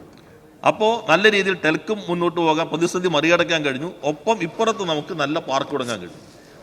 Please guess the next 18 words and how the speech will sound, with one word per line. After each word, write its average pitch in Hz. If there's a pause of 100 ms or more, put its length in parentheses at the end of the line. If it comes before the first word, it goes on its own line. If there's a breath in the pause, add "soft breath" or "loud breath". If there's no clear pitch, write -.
(120)
ആ - (160)
പാർക്കിലാണ് 185 (240)
ഇപ്പോൾ 160 (380 loud breath)
ഞാൻ 165
സഭയുടെ 170
ശ്രദ്ധയിൽപ്പെടുത്താൻ 156 (120)
ഉദ്ദേശിക്കുന്നത്. 139 (520 loud breath)
ലോകത്തിലെ 226
തന്നെ 208
ഏറ്റവും 185
പ്രശസ്തമായ 156
കമ്പനി 110 (720)
കോവാക്സിൻ 220
നിർമ്മിച്ച് 170 (320)
ആ - (160)
കോവിഡ് 202
കാലഘട്ടത്തിൽ 156 (360 loud breath)
വലിയ 180